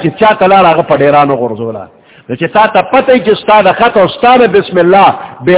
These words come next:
حرمتي کېږي، نو هلته "بسم الله" مه لیکه. په زبان "بسم الله" ووایه د خط لیکلو وخت کې. او لیکه ما،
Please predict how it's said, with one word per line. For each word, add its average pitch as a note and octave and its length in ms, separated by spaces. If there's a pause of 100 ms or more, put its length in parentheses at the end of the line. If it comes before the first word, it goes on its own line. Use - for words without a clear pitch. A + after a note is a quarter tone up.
حرمتي G3+ 420
کېږي، B3 360
نو G3 140
هلته G#3+ 300
"بسم C#3 360
الله" C#3+ 220
مه C#3 160
لیکه. G#2+ 360 (800)
په D#3 80
زبان F#3+ 380
"بسم E3+ 260
الله" F3 240 (100)
ووایه A3+ 400 (420)
د D#3+ 120
خط G3 200
لیکلو E3+ 340 (100)
وخت C3 160
کې. C#3 140 (1400)
او C3 140
لیکه C3 380
ما، D3 220